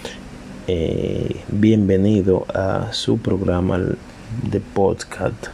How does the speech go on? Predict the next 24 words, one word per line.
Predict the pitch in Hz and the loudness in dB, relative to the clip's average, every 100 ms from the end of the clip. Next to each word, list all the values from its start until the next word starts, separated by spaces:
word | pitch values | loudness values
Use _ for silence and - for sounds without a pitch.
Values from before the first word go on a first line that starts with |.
| - - - - - - - | -16 -18 -16 -16 -16 -18 -6
a | 101 | -4
su | 98 95 | -2 -2
serie, | 87 - 101 95 92 110 - - - - - - - - - - - - | 0 2 4 4 2 0 -4 -16 -16 -18 -18 -20 -20 -20 -16 -16 -16 -6
eh, | 104 98 90 80 78 80 - - - | -2 2 2 2 0 -4 -12 -14 -2
La | 98 90 | 0 2
realidad | 101 87 87 104 | 4 4 4 4
de | 110 101 | 4 4
los | 90 98 | 2 2
maestros | 98 85 92 95 92 | 2 0 0 -2 0
contratados. | 85 90 76 - 90 101 104 - - - - - - - - - - | 0 0 -2 0 0 0 0 -4 -10 -16 -16 -16 -16 -16 -18 -18 -6
Bien, | 98 92 85 82 78 92 - - - | -2 4 4 4 0 -4 -10 -14 -10
eh, | - 98 95 90 92 98 | -4 -2 0 0 0 2
en | 101 | 4
esta | 107 127 123 | 4 4 4
ocasión | 110 101 95 117 107 | 2 2 0 2 2
estaremos | 104 101 - 92 95 98 98 101 - - | 2 0 2 2 2 2 0 0 -6 -4
abordando | 92 92 90 87 92 87 82 85 | -2 2 2 2 2 2 2 2
el | 85 92 | 2 2
capítulo | - 87 107 104 - 107 110 - - - - - - | -2 0 2 2 2 4 4 0 -8 -12 -12 -6 0
número | 104 104 95 92 | 4 6 4 2
siete | - 90 90 90 | 0 0 2 2
de | 85 | 0
nuestra | 80 87 85 90 82 | 2 0 0 -4 -2
serie. | - - - | 0 0 0